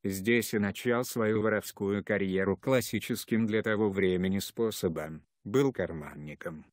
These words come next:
На этой стезе у него имелись неоднократные приводы в милицию, а затем за карманную кражу. Карабышев и получил свой первый срок.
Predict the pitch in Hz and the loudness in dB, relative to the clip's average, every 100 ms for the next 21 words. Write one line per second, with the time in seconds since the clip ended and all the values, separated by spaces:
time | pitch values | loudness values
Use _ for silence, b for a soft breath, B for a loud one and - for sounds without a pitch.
0 | - 113 120 127 101 95 - 117 95 110 | -2 2 2 2 0 -4 -4 -4 0 2
1 | 107 107 101 104 98 87 90 98 120 - | 4 4 4 4 4 2 0 0 -2 0
2 | 113 110 101 101 - 101 107 120 113 - | 2 2 2 -2 0 0 0 0 0 2
3 | 107 101 113 107 107 101 85 - - 80 | 0 2 2 2 2 0 -2 -8 -10 -10
4 | 76 - 92 107 104 92 101 98 95 85 | -10 -6 0 0 0 0 2 2 0 -2
5 | 95 98 95 104 107 107 101 - 92 82 | -2 0 0 2 2 2 0 0 -2 -2
6 | 78 71 - _ _ 123 120 135 127 120 | -4 -12 -16 _ _ 0 2 2 4 2
7 | 143 127 104 120 104 95 - 95 - 107 | 0 0 0 2 0 -2 -2 -2 -2 0
8 | 107 107 123 117 110 113 - 92 | 2 2 2 2 2 0 -2 -6